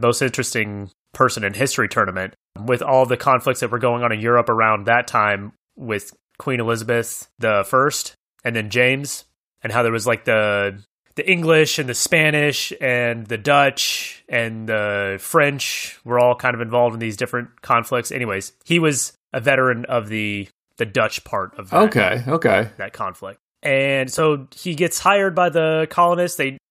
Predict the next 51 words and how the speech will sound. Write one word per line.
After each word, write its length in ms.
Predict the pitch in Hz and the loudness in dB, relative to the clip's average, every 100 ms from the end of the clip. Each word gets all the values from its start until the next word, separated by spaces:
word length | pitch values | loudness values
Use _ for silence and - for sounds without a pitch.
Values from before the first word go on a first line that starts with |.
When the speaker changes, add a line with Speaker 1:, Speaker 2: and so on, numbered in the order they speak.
| - | -8
Speaker 1:
go 120 | 147 | -6
to 60 | 143 | -4
the 60 | |
New 160 | 139 139 | -4 -2
World. 460 | 139 143 147 135 - _ | 0 2 0 -4 -10 _
And 200 | - 147 | -4 -2
a-, 260 | - 208 - | -2 -4 -4
most 320 | 160 226 - | 0 2 2
of 60 | 254 | -2
the 80 | 208 | -4
stuff 180 | - | -2
that 80 | 123 | -2
we 80 | 120 | -2
know 140 | 127 | 0
about 180 | 165 180 | 2 2
him 160 | 180 175 | 0 -4
is 140 | 127 | -2
actually 680 | 143 147 165 151 143 127 120 _ _ - | -2 -2 -4 -2 -2 -6 -10 _ _ -4
after 640 | 156 151 160 - 156 147 | 2 2 0 0 2 2
the 140 | 131 120 | 0 -6
journey. 380 | 107 131 117 123 | -2 -2 2 6
Speaker 2:
Right. 260 | 143 110 | 6 6
Speaker 1:
So, 80 | 117 | 2
like, 260 | 139 131 127 | 2 0 0
there's 180 | 147 139 | -4 -2
not 180 | 196 | -2
a 40 | 185 | -2
ton 300 | - 180 185 | -2 0 0
about 300 | 175 175 160 | 2 2 2
him 460 | 175 165 160 156 - _ _ - | 0 -2 -4 -10 -16 _ _ -12
before, 680 | 127 131 - 143 160 175 175 _ _ | -8 -8 -6 -4 -2 -2 -6 _ _
'cause 180 | - 139 | -10 -10
he's 160 | 139 123 | -10 -8
just 200 | 143 - | -8 -6
kind 200 | 156 143 | -4 -4
of 140 | 127 | -2
a 460 | 123 120 117 110 110 _ _ _ _ - | -2 -2 -2 -4 -10 _ _ _ _ 0
Speaker 2:
He's 160 | 170 | 2
just 140 | 180 156 | 4 4
on 100 | 185 | 4
the 80 | 139 | 2
ship 320 | - 220 160 | 4 4 4
because 240 | 117 135 | 2 2
his 220 | 160 185 151 | 4 4 6
role 180 | 156 135 | 6 6
is 120 | 117 | 4
later. 420 | 123 104 80 - _ _ | 4 4 0 -8 _ _
Speaker 1:
Right, 300 | 214 233 151 | -2 0 0
but 180 | 170 - | -4 -8
he's, 320 | 226 233 214 | -6 -6 -4
um, 400 | 208 190 175 151 | -2 -2 -4 -8